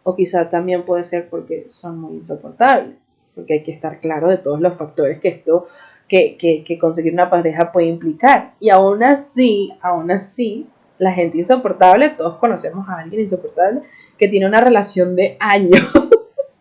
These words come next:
No sé si con otra persona insoportable, no sé si con alguien que ten-, tiene demasiada paciencia, pero todos conocemos a alguien que es absurdamente insoportable,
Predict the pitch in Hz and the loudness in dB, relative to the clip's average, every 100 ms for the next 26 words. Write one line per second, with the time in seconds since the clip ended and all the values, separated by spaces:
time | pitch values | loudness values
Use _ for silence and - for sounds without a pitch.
0 | _ _ 932 719 587 587 - 277 269 311 | _ _ 0 2 0 -2 2 2 6 6
1 | 311 320 277 240 269 269 262 233 254 240 | 6 6 6 8 8 6 6 4 6 4
2 | 226 226 - 359 359 349 196 196 - 208 | 4 4 6 6 6 2 -2 -6 -2 -2
3 | 202 - 220 - 208 190 175 202 196 180 | -2 -4 -6 -4 -6 -2 -4 -4 -6 -6
4 | 180 - _ 175 180 208 175 - 165 190 | -8 -10 _ -2 -2 -4 -6 -4 -4 -2
5 | 190 202 247 269 175 170 220 370 302 - | -4 -4 -4 -2 -2 -2 -2 -2 -2 -2
6 | 202 226 190 165 - 165 - - - 285 | -6 -4 -4 -6 -12 -14 -14 -14 -4 -2
7 | 285 294 285 294 294 240 202 208 277 | 0 0 -2 -2 -2 -2 0 0 0